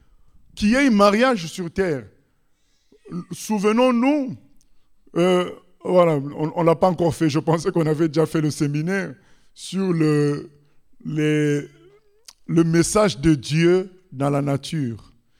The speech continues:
Voilà, on n'a pas encore fait ce séminaire-là. Comment Dieu parle à travers la nature. Donc Dieu a voulu parler aux humains très tôt, euh, pour que les humains sachent comment il est. Et le mariage fait partie de ces moyens-là.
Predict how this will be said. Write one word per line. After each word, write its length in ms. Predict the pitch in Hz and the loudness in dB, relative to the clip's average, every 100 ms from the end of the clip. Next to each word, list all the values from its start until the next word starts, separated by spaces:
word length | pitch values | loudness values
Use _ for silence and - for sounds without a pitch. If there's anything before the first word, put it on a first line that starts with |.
| _ _ - | _ _ -4
Voilà, 260 | 139 143 131 | 0 0 0
on 100 | 135 | -2
n'a 120 | 135 | -2
pas 140 | 170 | -2
encore 220 | 160 156 | -2 -4
fait 140 | 151 147 | -4 -4
ce 120 | 143 | -6
séminaire-là. 720 | - 127 127 143 127 127 151 - _ _ - | -6 -4 -4 -6 -6 -4 -6 -8 _ _ -4
Comment 340 | 165 180 202 | 0 2 0
Dieu 300 | 139 147 208 | -2 -2 -2
parle 280 | - 202 185 | 2 2 4
à 80 | 151 | 0
travers 340 | 151 143 165 | -2 -2 -2
la 120 | 143 | -2
nature. 460 | 131 127 143 175 196 - _ _ _ _ 147 | -4 -6 -6 -8 -8 -12 _ _ _ _ -4
Donc 260 | 185 139 | -4 -6
Dieu 260 | 110 170 294 - | -8 -4 -2 2
a 140 | 269 | 2
voulu 500 | 196 190 202 220 254 | 2 0 0 2 0
parler 420 | - 185 180 202 | 2 4 6 8
aux 180 | 208 180 | 8 8
humains 560 | 131 160 180 196 151 117 - - _ _ _ _ | 2 -2 0 0 -2 -4 -14 -20 _ _ _ _
très 260 | - 254 | -4 -2
tôt, 480 | - 254 233 208 - _ _ _ _ - | -2 2 2 2 -4 _ _ _ _ -2
euh, 120 | 160 170 | 0 0
pour 260 | - 240 | 0 -2
que 80 | 208 | 2
les 240 | 190 131 | 0 0
humains 220 | 190 214 226 | 0 0 0
sachent 360 | - 233 - | 2 2 2
comment 340 | - 196 208 247 | 0 2 4 4
il 280 | 202 185 | 2 2
est. 240 | 196 160 - - _ _ _ | 2 2 -2 -20 _ _ _
Et 180 | 175 175 | 0 2
le 160 | 175 180 | 4 2
mariage 520 | 175 180 214 - 170 | 2 2 2 2 2
fait 140 | 220 | -2
partie 380 | 214 165 - 208 | -2 -2 -2 -4
de 220 | 135 202 | 0 0
ces 240 | - 202 196 | 0 -2 -2
moyens-là. 720 | 180 180 196 208 151 151 | 0 0 0 -2 -4 -4